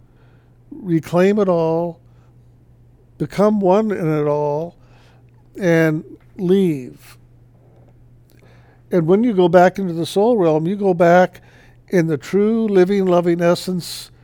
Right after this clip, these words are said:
knowingly that you are, and in the power of creativity, fulfilled that you are. And then you have fulfilled what God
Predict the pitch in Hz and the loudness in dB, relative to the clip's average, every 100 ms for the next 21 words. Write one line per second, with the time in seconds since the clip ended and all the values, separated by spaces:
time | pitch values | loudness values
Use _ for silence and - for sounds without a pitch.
0 | _ _ _ - 151 151 190 220 233 247 | _ _ _ -6 0 2 2 0 -2 -4
1 | 254 254 _ _ _ _ - 180 196 160 | -4 -8 _ _ _ _ -4 -4 0 0
2 | 151 143 151 156 196 185 _ _ _ _ | 0 0 -2 -4 -8 -14 _ _ _ _
3 | _ _ _ _ - 202 170 175 - 185 | _ _ _ _ -10 0 2 0 -2 -6
4 | 165 156 - 170 208 247 175 156 - 170 | -4 -4 -4 -4 -2 0 -2 -4 -6 -4
5 | 156 - 285 254 170 127 113 - - _ | -4 -4 -4 -4 -6 -8 -14 -20 -20 _
6 | _ _ _ _ _ _ - 175 - 208 | _ _ _ _ _ _ -4 -4 0 2
7 | 254 233 175 156 131 - 156 160 170 143 | 2 2 0 -4 -12 -18 -8 -6 -4 -4
8 | 131 127 117 117 - _ _ _ _ _ | -4 -6 -12 -16 -20 _ _ _ _ _
9 | _ _ _ _ _ _ _ _ _ _ | _ _ _ _ _ _ _ _ _ _
10 | _ _ _ _ _ _ _ _ 247 170 | _ _ _ _ _ _ _ _ -4 0
11 | 165 165 185 247 208 190 160 175 - 156 | 0 2 0 0 -2 -2 -2 -2 -4 -6
12 | - 202 202 175 151 143 160 170 175 170 | 0 2 2 -2 -6 -4 0 2 2 -2